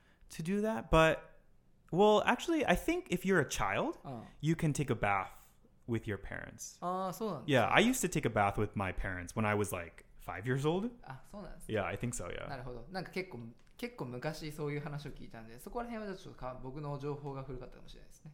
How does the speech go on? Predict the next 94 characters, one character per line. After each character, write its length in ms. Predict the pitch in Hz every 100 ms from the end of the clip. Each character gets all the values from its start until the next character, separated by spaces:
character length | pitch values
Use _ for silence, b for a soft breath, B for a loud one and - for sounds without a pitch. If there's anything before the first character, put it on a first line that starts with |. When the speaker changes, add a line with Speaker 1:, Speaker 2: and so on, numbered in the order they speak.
| - -
Speaker 2:
な 100 | 127
る 40 | 120
ほ 60 | 123
ど、 60 | 113
な 60 |
る 60 | 107
ほ 60 | -
ど。 60 | 107
Speaker 1:
Uh, 160 | - -
but 100 | 117
yeah, 40 | 113
we 80 |
don't 140 | 170 311
really 180 | 240 160
have 140 | 127
that 160 | 95 -
culture, 360 | 87 82 -
though. 220 | - - 117 -
Speaker 2:
あ 260 | 113 110 101
ー、 60 | 98
Speaker 1:
Yeah. 260 | 104 104
Speaker 2:
面 180 | 117 143
白 180 | 147 165
い 40 |
で 60 | 147
す 120 | -
ね。 300 | 117 107 101 -
い 60 | 156
や、 140 | 156
そ 140 | - 220
う 20 |
な 100 | 170
ん 100 | 123
だ。 60 | 107
そ 120 | -
れ 80 | 180
は 60 | 180
全 160 | 175
然 160 | 180 175
知 60 | 175
ら 80 | 175
な 60 |
か 60 | 127
っ 80 | -
た 80 | 104
な。 240 | 104 107 - b b b b b b b b -
な 180 | 139 147
る 60 |
ほ 100 | 165
ど。 200 | 151 135 - - - -
あ 100 | 123
り 120 | 139
が 100 | 135
と 80 | 120
う 40 |
ご 60 | 120
ざ 140 | 123
い 40 | 120
ま 160 | 123
す。 160 | 120 -
ま 120 | 131 135
あ、 20 |
本 160 | 170 185
当 80 |
に 60 | 190
や 60 | 190
っ 20 |
ぱ 80 | 135
マ 200 | 117 160
ッ 140 | 170 147
ト 60 |
さ 160 | - 107
ん 80 | 104
ね、 200 | 104 101 - -
音 200 | 180 185
楽 200 | 123 - -
詳 260 | 143 190 202
し 100 | 214
い 40 |
で 60 | 147
す 100 | -
ね。 340 | 117 107 - - 135
Speaker 1:
<laughs> 180 | -
Speaker 2:
ね。 200 | 190 120 113 B B B
Speaker 1:
I 120 | 131
mean, 160 | 139 139
I'm, 60 |
I'm 120 | 143 180
a 40 |
big 200 | 175 185
fan 260 | - 123 110
of 80 | 95
music, 480 | 90 82 - -
so. 300 | - - -